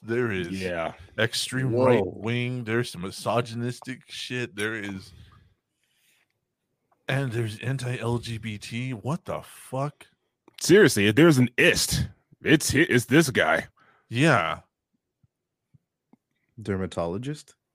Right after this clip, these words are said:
Speaker 1: Look, looks like it.
Speaker 2: A racist,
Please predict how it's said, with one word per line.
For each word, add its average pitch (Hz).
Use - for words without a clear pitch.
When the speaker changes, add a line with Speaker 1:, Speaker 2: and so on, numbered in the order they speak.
Speaker 1:
Look, 147
looks 92
like 80
it. 85
Speaker 2:
A 117
racist, 110